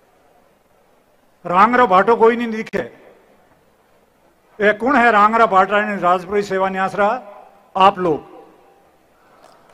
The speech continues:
ठाणे, नवी मुंबई, पालघर, मुंबई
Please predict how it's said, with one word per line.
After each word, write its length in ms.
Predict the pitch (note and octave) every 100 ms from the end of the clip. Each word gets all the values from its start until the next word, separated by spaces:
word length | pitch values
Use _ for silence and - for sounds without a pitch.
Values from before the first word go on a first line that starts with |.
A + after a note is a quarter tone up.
| - _ - - - - - - - - - - - - - - - - - - - - - -
ठाणे, 380 | E3+ F#3+ G#3+ A3+ A#3+ - - - - - _ _ _ _ _
नवी 260 | E3+ G3+ A3+
मुंबई, 440 | G#3+ G#3 G#3+ G#3 F#3 G3+ - - - _ _ _
पालघर, 580 | F3+ F#3 G#3+ G#3+ A3 - - - - _ _ _ _ _ _ _ -
मुंबई 480 | F3+ G3+ G#3+ G#3+